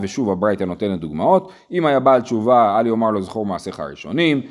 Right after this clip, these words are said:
אם היה בן גרים, אל יאמר לו, "זכור מעשי אבותיך". אם היה גר ובא ללמוד תורה, אל יאמר לו, "פה שאכל נבלות וטרפות שקצים ורמסים בא ללמוד תורה". איך אתה רוצה מהפה המטונף הזה,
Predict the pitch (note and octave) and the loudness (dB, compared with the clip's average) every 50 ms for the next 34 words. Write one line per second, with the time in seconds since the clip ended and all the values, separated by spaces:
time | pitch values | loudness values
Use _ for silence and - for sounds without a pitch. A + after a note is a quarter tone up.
0 | - _ _ - F#3 F3+ E3 D#3 C#3+ C3 B2 B2+ B2+ B2 A2 G#2+ A2 B2 C3 B2 | -20 _ _ -4 -2 0 0 0 0 0 2 2 2 2 2 2 2 4 4 2
1 | A2+ G2 A2 C3 C3 B2 A#2 A2+ A#2 A2+ A2 G#2 G2 F#2+ F2 - - A2+ G#2+ G2 | 2 2 0 0 2 2 2 2 2 2 2 2 0 -2 -4 -4 -4 -2 -2 -2
2 | F#2 E2+ - F#2+ F2 D2 C#2+ C#2+ _ - F3 F3 - D#3 C3+ - - - _ _ | -4 -6 -4 -6 -8 -8 -10 -14 _ -4 -4 -2 -2 -4 -6 -6 -10 -20 _ _
3 | _ _ G#3 A3 G#3+ F#3 E3 D#3 D#3 D3+ D3 C3+ B2 B2 F3 G3 F#3 E3 C3+ C3+ | _ _ 0 2 2 4 4 4 4 2 2 0 2 4 4 4 4 2 2 0
4 | B2 C3 D#3 D3+ C#3+ C3 C3 C3 C3+ C3 B2 A2 G2 G#2+ G2+ F#2+ G2 A2 B2+ D3 | 2 4 2 4 4 2 0 0 0 0 -2 -2 -2 -2 -2 0 2 2 2 0
5 | F3 E3+ - _ _ _ _ _ _ - A2+ C#3+ D#3+ D#3+ D#3+ D#3 D3+ E3+ F#3+ G3+ | -2 -4 -10 _ _ _ _ _ _ 0 0 2 4 4 2 2 2 4 4 4
6 | G3 F3+ D#3+ C#3 A2 - - - _ _ _ _ _ _ _ - G3 A3+ C4+ C4+ | 4 4 2 0 0 -2 -6 -18 _ _ _ _ _ _ _ -6 0 2 2 4
7 | B3+ A#3 G3 - F#3+ F#3 E3+ D#3 - - - D#3 F#3 G#3+ G#3 G3+ G3 F3 F3 F3 | 4 0 -2 0 2 0 0 0 0 -4 -2 0 0 2 2 0 0 0 0 0
8 | F3+ G3+ A3+ A3 G#3+ G3 - F3+ F3 E3+ - - G#3+ A3 F#3+ - - F3+ D3 - | 2 2 2 0 0 -2 -4 -2 -4 -4 0 0 0 0 0 -2 -4 -4 -4 -4
9 | G#3+ A3+ A3+ G#3+ G3 F3 E3+ D#3+ - F#3+ G#3+ G#3 F#3 E3+ F#3 F#3+ F#3 F3+ F#3+ F#3 | -4 0 2 2 2 2 0 -2 0 0 0 0 4 4 4 4 4 2 2 0
10 | F3+ D#3 E3 D#3 D#3 F#3+ G#3+ G#3+ G#3 - - - G3+ F#3 E3 - G3 G3 F#3 - | 0 0 -2 0 2 4 4 4 2 -2 0 -2 -2 -2 0 -2 -2 -2 -2 -2
11 | - G3+ G3+ G3 F#3+ F3 - F3 F3 G3+ B3 G#3+ G3+ A3 E3+ E3 F3+ F3+ F#3+ | -2 -2 -2 -2 -2 -6 -6 -8 -4 -2 -2 0 0 -2 0 0 0 0 0